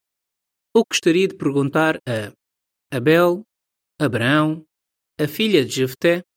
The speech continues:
David, Jonas? Parágrafo vinte. Pergunta:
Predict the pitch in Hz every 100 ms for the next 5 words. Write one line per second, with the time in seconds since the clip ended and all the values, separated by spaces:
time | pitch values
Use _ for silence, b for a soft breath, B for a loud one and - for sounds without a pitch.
0 | _ _ _ 123 120 143 151 151 - -
1 | _ _ _ _ _ - 147 151 151 151
2 | - - _ _ _ _ _ _ _ _
3 | _ _ _ _ _ _ - 180 190 185
4 | 185 - 135 104 90 - - _ _ _
5 | _ - 147 123 107 - -